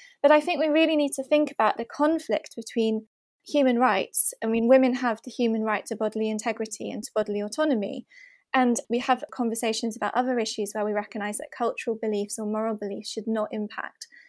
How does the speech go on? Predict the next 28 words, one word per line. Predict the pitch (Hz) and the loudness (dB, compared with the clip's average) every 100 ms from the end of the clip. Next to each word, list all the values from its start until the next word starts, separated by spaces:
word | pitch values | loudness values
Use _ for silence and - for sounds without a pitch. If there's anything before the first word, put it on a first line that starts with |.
| _ | _
on | 226 | -2
another | 226 220 220 | 0 -2 -4
person's | 220 214 233 214 202 - | -6 -8 -6 -6 -8 -8
human | - 202 202 | -6 -4 -4
rights. | 214 - - - - - _ _ _ _ _ _ _ | -4 -6 -8 -8 -8 -8 _ _ _ _ _ _ _
So | - 311 | 6 6
I | |
think | 302 320 277 | 6 4 8
while | 302 294 | 8 6
we | 285 | 4
do | 269 254 | 2 4
need | 247 | 2
to | - 226 | 0 -2
respect | 233 - 247 - - | -2 0 0 0 -2
people's | 240 226 233 226 - | -6 -4 -4 -4 -2
personally | 233 233 233 226 | -2 -2 -2 -4
held | 226 233 233 | -2 -2 -2
opinions, | 226 269 285 214 208 208 240 - _ _ _ _ - | -6 2 2 2 -2 -4 -6 -8 _ _ _ _ 4
when | 262 311 302 | 6 8 8
you're | 294 | 6
sort | - 247 | 4 2
of | |
seeing | - 277 262 233 | 2 4 6 4
this | 233 | 0
kind | - 233 | -2 -4
of | 220 - | -2 4
organised | 285 277 247 240 240 233 - - _ - | 6 6 2 0 0 -2 -4 -10 _ -4
activism, | 247 - 240 233 226 220 214 214 | -4 -2 0 0 0 0 -2 -4